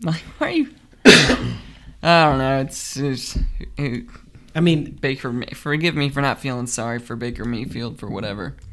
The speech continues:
Speaker 1: happens. That's dumb. That's just stupid. If anybody really did call him, that, I don't know what you accomplished with that, but
Speaker 2: Other than now he's got a new cell phone number, and now he's got more reason to kick your butt.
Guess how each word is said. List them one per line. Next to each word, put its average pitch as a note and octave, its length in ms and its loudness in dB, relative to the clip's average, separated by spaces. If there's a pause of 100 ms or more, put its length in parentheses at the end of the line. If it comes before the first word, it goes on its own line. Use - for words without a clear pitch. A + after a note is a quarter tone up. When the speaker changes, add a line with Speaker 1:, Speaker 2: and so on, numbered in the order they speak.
Speaker 1:
happens. - 300 -8
That's D4+ 180 0
dumb. C#3 640 2 (120)
That's A2 200 -8
just - 280 -2
stupid. B2 420 -4
If B2 180 -6
anybody C3 320 0
really A2+ 260 -4
did A#2+ 240 -8
call A#2 240 -4
him, - 160 -6 (720)
that, D#3+ 320 -4
I B2+ 200 -4
don't B2 120 -2
know G#2+ 120 -6
what - 200 -10
you F2 80 -8
accomplished - 540 -8
with - 160 -14
that, G1+ 340 -8
but - 260 -6 (640)
Speaker 2:
Other G#2+ 160 -2
than G2 240 -4
now G2+ 100 -2
he's A2 160 -4
got G2+ 160 -6
a F#2 60 -6
new F2+ 140 -6
cell F#2+ 260 -8
phone F2+ 220 -8
number, F#2 280 -8
and F#2 100 -8
now F#2 100 -6
he's F#2 140 -12
got F2+ 200 -8
more F#2 200 -8
reason F2 360 -8
to E2+ 40 -14
kick - 240 -14
your F#2 100 -12
butt. F2+ 300 -14